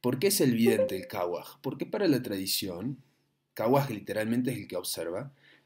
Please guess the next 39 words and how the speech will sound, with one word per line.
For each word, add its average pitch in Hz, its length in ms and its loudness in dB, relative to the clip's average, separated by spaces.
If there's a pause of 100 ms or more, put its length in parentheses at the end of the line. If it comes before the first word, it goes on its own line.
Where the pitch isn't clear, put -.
(120)
pero 120 160 0
la 117 140 2
tradición, 117 800 2
Kawaj 120 560 0
es 131 220 0
el 123 120 0
que - 100 -6
puede 147 360 4
ver, 113 340 0 (260)
y 113 120 -4
lo 110 160 -2
que 104 100 -6
puede 160 320 4
ver 131 340 -2
es 123 300 -4
la 101 160 -4
energía. 95 680 -8 (760)
O - 60 -16
sea, 92 100 -8
el 98 120 -10
Kawaj, 143 420 2 (120)
el 104 180 -6
Kawaj 101 360 0
es 101 60 -8
aquel 123 240 -4
que 127 100 -4
puede 113 220 -2
ver 120 140 -2
el 104 120 -2
mundo 120 320 0
de 104 100 -2
la 95 100 -8
energía 95 420 -2
viviente, 95 640 -8 (680)
¿sí? - 180 -12
Entonces, 101 360 -8
generalmente 107 800 -2
los 92 240 -14
pacos, 147 640 -4